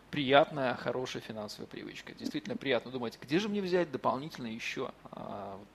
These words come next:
сумму на оплату. Кийосаки приводит такой случай в своей книге, когда им, ну, потребовался ксерокс в размере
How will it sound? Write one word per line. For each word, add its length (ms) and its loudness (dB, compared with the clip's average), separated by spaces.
сумму 240 -8
на 120 -10
оплату. 320 -8
Кийосаки 380 4
приводит 280 4
такой 220 2
случай 180 0
в 40 2
своей 180 4
книге, 160 -2
когда 320 8
им, 240 0
ну, 100 -2
потребовался 600 4
ксерокс 500 8
в 80 -4
размере 420 4